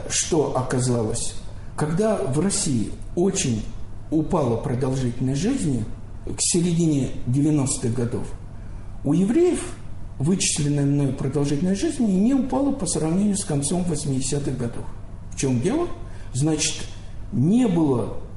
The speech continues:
избирательности по то, что называется по-английски health status,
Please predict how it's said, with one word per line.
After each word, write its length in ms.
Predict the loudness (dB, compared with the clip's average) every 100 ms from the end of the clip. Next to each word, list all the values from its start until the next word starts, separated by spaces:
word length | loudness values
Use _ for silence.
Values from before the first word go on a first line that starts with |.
| 0
избирательности 1080 | 2 4 4 2 2 2 2 0 -2 -4 -4 -6 -10 -8 0
по 580 | 2 4 4 2 -2 -6 -8 -6 -2
то, 120 | 0
что 140 | 2
называется 680 | 2 2 2 2 2 2 -2
по-английски 680 | 0 0 2 2 0 0 -2 0
health 180 | 0 2 0
status, 400 | 0 0 0 -2